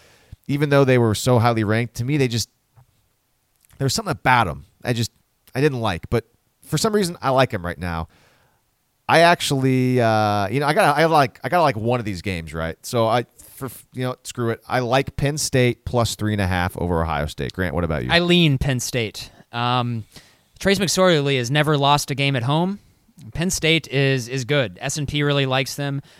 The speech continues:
Speaker 2: Uh, S and P likes Ohio State to win this game by two point nine points. Um, so they, they like Penn State to cover.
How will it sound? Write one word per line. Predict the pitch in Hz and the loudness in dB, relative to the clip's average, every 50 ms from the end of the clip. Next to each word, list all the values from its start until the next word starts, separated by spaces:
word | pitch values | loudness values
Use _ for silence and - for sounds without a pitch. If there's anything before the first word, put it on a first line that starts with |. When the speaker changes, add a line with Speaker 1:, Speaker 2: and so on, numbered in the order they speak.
| 165 - | -8 -2
Speaker 2:
Uh, | - 143 143 | -2 2 2
S | 165 190 - | 2 2 2
and | 214 180 | 0 -2
P | - 165 175 165 | 0 0 2 2
likes | 151 139 143 143 139 - 156 | 2 2 2 2 0 -2 -2
Ohio | 147 135 139 143 143 135 | 0 2 2 4 2 2
State | - - 147 139 - | 2 0 -2 -2 -2
to | 147 | -2
win | 143 139 | -2 -2
this | 135 120 - | -2 -2 -2
game | 143 135 135 | -2 -2 0
by | 131 120 117 | 0 -2 -2
two | - - 165 165 | -2 -4 -4 -4
point | - - 147 143 131 123 | -2 -2 -4 -4 -4 -4
nine | 123 123 123 120 117 | -6 -4 -4 -4 -6
points. | - - 127 113 101 85 - - - - _ _ _ _ _ _ _ _ - | -6 -6 -8 -8 -8 -10 -14 -16 -16 -18 _ _ _ _ _ _ _ _ -12
Um, | - 113 117 117 113 | -8 -6 -4 -4 -4
so | 110 - 131 | -4 -4 -2
they, | 123 123 123 123 | -2 -2 -2 -2
they | 113 123 131 | -2 -2 0
like | 127 135 127 | 0 -2 -2
Penn | - - 139 131 | -2 -2 -2 -2
State | - - 135 127 | 0 -2 -2 -2
to | - 113 | -2 -4
cover. | - 139 139 131 139 139 139 135 | -2 -2 0 0 2 0 0 -2